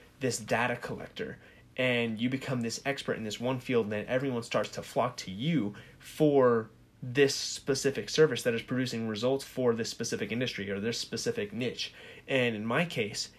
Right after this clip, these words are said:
it's fireplaces. And so, or fireplaces and garage doors. And <clears throat>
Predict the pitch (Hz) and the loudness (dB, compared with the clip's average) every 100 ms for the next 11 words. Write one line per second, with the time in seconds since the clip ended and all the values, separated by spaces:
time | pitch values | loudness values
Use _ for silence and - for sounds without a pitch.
0 | - 120 104 - 120 120 - 95 - 82 | -4 -2 -2 0 4 4 2 -6 -8 -12
1 | - - - - - 131 127 117 113 98 | -16 -20 -20 -20 -8 0 2 2 0 -2
2 | 120 113 110 101 98 - - - - - | 2 2 2 0 -6 -16 -20 -20 -20 -20
3 | - - - - - 113 127 117 127 120 | -20 -20 -20 -10 -2 0 4 4 6 2
4 | 117 113 101 104 95 92 110 101 98 - | 2 0 0 2 0 -2 -6 -4 -6 -10
5 | - - - - 123 117 113 101 - - | -18 -20 -14 -6 -2 0 -2 -6 -14 -6
6 | 180 180 185 165 131 | -2 2 4 2 0